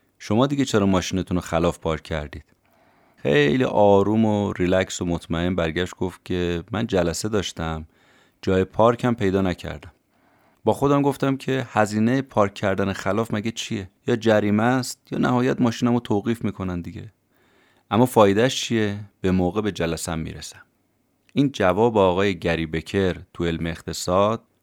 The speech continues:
باورتون می‌شه که شده مبنای یه نظریه. اگر فایده یه چیز بیشتر از هزینه‌اش بود، می‌شه اون کارو انجام داد.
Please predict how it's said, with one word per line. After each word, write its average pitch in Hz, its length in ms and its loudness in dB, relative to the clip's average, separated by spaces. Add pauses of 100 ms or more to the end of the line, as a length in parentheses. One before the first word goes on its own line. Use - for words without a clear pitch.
(200)
باورتون 110 540 4
می‌شه 127 240 0
که 90 80 -6
شده 90 280 -4
مبنای 95 580 0
یه 92 200 0
نظریه. 80 800 -2 (380)
اگر 101 320 4
فایده 87 480 0
یه 95 180 -2
چیز 82 240 -8
بیشتر 85 400 -2
از 90 340 -2 (100)
هزینه‌اش 87 640 -2
بود، 131 400 -4 (500)
می‌شه 117 200 2
اون 107 120 2
کارو 98 240 0
انجام 82 400 -4
داد. 82 200 -14